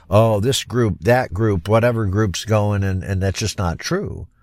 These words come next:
You know, th-, there's, th-, there's, there's, uh, I'll, I'll give you an example. This, this is gonna be very, very taboo that I say this. So forgive me, folks,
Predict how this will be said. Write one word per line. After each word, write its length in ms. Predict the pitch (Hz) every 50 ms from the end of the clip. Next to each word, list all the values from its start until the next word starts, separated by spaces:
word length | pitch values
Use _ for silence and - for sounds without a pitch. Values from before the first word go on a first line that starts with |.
| _ _ _ _ _ _ _ _ _ _
You 120 | - 101 95
know, 240 | 90 92 107 110 101
th-, 160 | 107 107 -
there's, 340 | 87 107 110 110 104 85 80
th-, 240 | 82 98 110 - -
there's, 380 | 90 110 110 113 117 101 - -
there's, 380 | 85 87 110 120 131 131 113
uh, 320 | 95 101 98 95 95 127 139
I'll, 100 | - 120
I'll 60 | 143
give 160 | 147 147 156 139
you 80 | 139
an 60 | 120
example. 460 | 98 87 87 117 113 110 107 - 92 90
This, 200 | 107 131 120 -
this 200 | - 123 135 123
is 100 | 120 101
gonna 200 | 95 110 107 101
be 340 | 92 101 101 101 95 95 92
very, 540 | - - 85 87 107 113 117 110 107 101 95
very 460 | 87 98 95 95 95 87 87 92 85
taboo 640 | - - - 98 90 90 85 82 95 95 95 90 82
that 160 | 90 87 85
I 120 | 85 85
say 300 | 85 - - 101 95 90
this. 200 | 87 82 90 90
So 220 | - - 107 98 82
forgive 400 | - 95 98 87 101 123 120 92
me, 180 | 87 87 87
folks, 480 | 85 - 95 90 90 87 85 - -